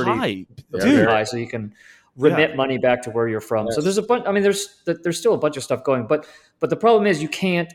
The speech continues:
Speaker 1: like, it's gonna be harder and harder to
Speaker 3: The
Speaker 1: buy,
Speaker 3: deal is, the deal
Speaker 1: like,
Speaker 3: is
Speaker 1: a nice
Speaker 3: worse and worse.
Speaker 1: house.
Speaker 3: The deal is
Speaker 2: In
Speaker 3: worse.
Speaker 2: America.
Speaker 1: Yeah.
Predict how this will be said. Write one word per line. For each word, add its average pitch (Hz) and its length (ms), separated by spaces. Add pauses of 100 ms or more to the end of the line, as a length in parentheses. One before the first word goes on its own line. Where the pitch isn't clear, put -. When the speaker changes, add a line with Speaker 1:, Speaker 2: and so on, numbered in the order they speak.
Speaker 1:
like, 147 160
it's 147 100
gonna 190 160
be 165 140
harder 160 320
and 135 100
harder 143 240
to 117 160
Speaker 3:
The 302 100
Speaker 1:
buy, 131 240
Speaker 3:
deal 220 120
is, 139 180
the 151 100
deal 151 200
Speaker 1:
like, 370 80
Speaker 3:
is 110 80
Speaker 1:
a - 20
nice 120 200
Speaker 3:
worse - 40
and 123 140
worse. - 20
Speaker 1:
house. - 460
Speaker 3:
The 117 80
deal 131 240
is 113 80
Speaker 2:
In 226 100
Speaker 3:
worse. 180 120
Speaker 2:
America. 165 340
Speaker 1:
Yeah. 110 80